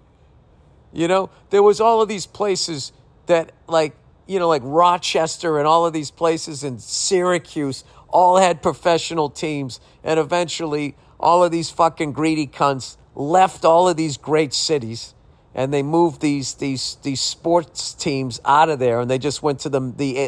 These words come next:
the so-called major cities. So even like, uh, let's see, the Buffalo had, um, uh, they had a basketball team at one point.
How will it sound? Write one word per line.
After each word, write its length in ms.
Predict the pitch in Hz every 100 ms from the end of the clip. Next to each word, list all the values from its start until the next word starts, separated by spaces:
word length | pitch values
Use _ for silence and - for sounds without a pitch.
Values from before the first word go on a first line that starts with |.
| 131
the 120 | 143
so-called 600 | - 156 139 - 151 123
major 400 | 139 156 143 147
cities. 560 | 127 - 135 90 - - _ _ _ _ _ _ _ _ _ _ _ _ _ _ -
So 260 | - 151
even 240 | 208 214 220
like, 240 | 214 208
uh, 380 | 202 208 202 202
let's 200 | 208 208
see, 180 | 247 202
the 100 | 156
Buffalo 480 | 185 202 - 220 196
had, 320 | 175 175 180
um, 480 | 185 185 185 175 - -
uh, 260 | 175 175
they 180 | 165 196
had 100 | 202
a 40 |
basketball 680 | 175 202 214 - 185 165 143
team 260 | - 151 127
at 100 | 120
one 200 | 127 104
point. 320 | - 107